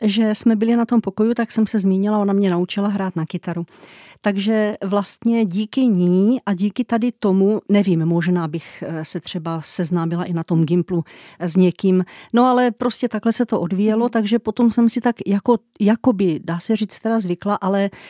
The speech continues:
Speaker 1: na ten, eh, na ten režim, kdy vlastně jste tam byli zavřený, vycházky byly třeba jenom, já nevím, ve středu na dvě hodiny, nebo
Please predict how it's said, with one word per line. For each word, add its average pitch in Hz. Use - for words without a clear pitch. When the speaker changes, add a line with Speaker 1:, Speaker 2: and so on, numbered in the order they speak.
Speaker 1:
na 202
ten, 220
eh, 220
na 202
ten 220
režim, 208
kdy 196
vlastně 196
jste -
tam 185
byli 165
zavřený, 202
vycházky 180
byly 180
třeba 180
jenom, 165
já 165
nevím, 165
ve 170
středu 190
na 180
dvě 180
hodiny, 185
nebo 170